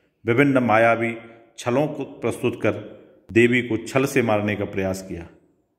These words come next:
लेकिन महिषासुर सफल नहीं हुआ और अंत में माता भगवती ने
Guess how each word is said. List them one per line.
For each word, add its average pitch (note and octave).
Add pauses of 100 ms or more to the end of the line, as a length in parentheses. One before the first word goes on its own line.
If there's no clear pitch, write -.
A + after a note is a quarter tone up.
(680)
लेकिन A2+
महिषासुर A2
सफल B2+
नहीं G#2+
हुआ F#2+ (380)
और G#2
अंत C3
में A2
माता G2+
भगवती G#2+
ने G#2